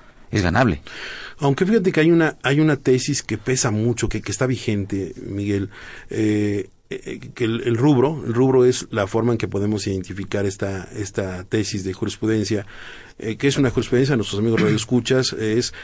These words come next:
Speaker 2: la interpretación autorizada que hace el Poder Judicial de la Federación a través de la Suprema Corte de Justicia de la Nación y sus órganos, como serían los tribunales colegiados de circuito.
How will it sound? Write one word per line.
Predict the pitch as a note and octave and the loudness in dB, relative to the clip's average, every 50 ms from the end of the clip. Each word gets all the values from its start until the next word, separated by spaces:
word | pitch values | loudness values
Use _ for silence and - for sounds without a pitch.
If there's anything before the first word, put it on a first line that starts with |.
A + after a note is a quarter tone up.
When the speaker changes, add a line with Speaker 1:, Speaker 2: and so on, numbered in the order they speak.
| - - - | -12 -4 0
Speaker 2:
la | A#2 A2+ | 2 2
interpretación | A2 G#2 A2+ G#2 F#2+ G#2 G2 - G2+ - - B2 B2+ | 2 2 0 0 0 0 0 0 0 2 2 2 4
autorizada | B2+ A2+ A2+ - G2+ G2 F#2 - A2 A#2+ C#3 C#3 B2+ A#2 | 2 2 0 0 -2 0 0 0 0 0 0 -2 -2 -2
que | - G#2+ | -2 -2
hace | G#2 G2+ - | -2 0 -2
el | A#2+ G#2+ | -2 -2
Poder | - - F#2+ G2 G2 | -2 -2 -2 -2 -2
Judicial | G2+ - A2+ G2 - - G#2+ | -2 -2 -4 -4 -2 -2 -2
de | G#2+ | -2
la | G2+ | -2
Federación | - G2+ F#2+ F#2 F2+ A2 G#2+ | -2 -2 -4 -2 -2 -2 -4
a | G2+ | -2
través | - F#2 F#2 G2 G2 | -2 -2 0 0 0
de | G2+ | 0
la | G2 F#2 | 0 -2
Suprema | - - - G2+ G2 G2 F#2+ | -4 -4 -4 -4 -2 -2 -4
Corte | - G2+ - - - | -4 -6 -6 -2 -2
de | G2+ F#2+ | -4 -4
Justicia | - F#2 F2 G#2 G2+ A2 | -4 -6 -6 -6 -4 -2
de | G#2+ | -2
la | G2+ | -2
Nación | F2+ - A#2 A2+ A#2+ - | -2 -2 -2 -2 -2 -4
y | A#2+ G#2+ | -6 -6
sus | - G2+ F#2 A2+ | -4 -4 -2 0
órganos, | A2 G#2+ A2 A2+ A#2 A#2 A#2 | 0 2 2 2 2 0 -2
como | - G#2 F#2 F2+ F2 | -4 -4 -4 -4 -4
serían | E2+ G2 F#2+ G2 G2+ | -4 -4 -2 -2 -2
los | G2+ F#2+ - | -2 -4 -4
tribunales | - F2+ F2+ F#2+ F#2+ F#2+ - | -4 -6 -4 -2 -4 -4 -4
colegiados | - F#2 E2+ - G#2 F#2+ G2 | -6 -8 -6 -2 -2 -2 0
de | G2 | 0
circuito. | - A#2+ A#2 - - A2 - - A2+ | 0 0 0 0 0 0 0 -2 -4